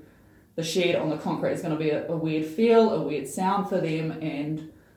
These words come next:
it's just gonna be very odd. So you've got to be very calm, collected. You wanna make sure that every trip to that shed is as positive as possible.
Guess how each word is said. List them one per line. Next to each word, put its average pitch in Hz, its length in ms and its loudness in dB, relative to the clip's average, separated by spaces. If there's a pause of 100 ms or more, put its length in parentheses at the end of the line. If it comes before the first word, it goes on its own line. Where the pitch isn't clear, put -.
(160)
it's 165 160 -2
just 185 160 -2
gonna 165 140 -2
be 160 120 0
very 147 240 0
odd. 143 240 -2
So 156 100 -8
you've 156 140 -2
got 170 140 2
to 165 60 -2
be 156 120 -2
very 135 260 -2 (120)
calm, 226 640 6
collected. 185 840 2 (220)
You 185 80 -4
wanna 185 160 0
make 214 240 2
sure 180 240 0
that 156 240 0
every 180 360 0
trip 135 320 -4
to - 100 -14
that 151 200 -2
shed 143 500 -4
is 160 120 -6
as 151 120 -8
positive 156 600 -2
as 165 120 -10
possible. - 560 -8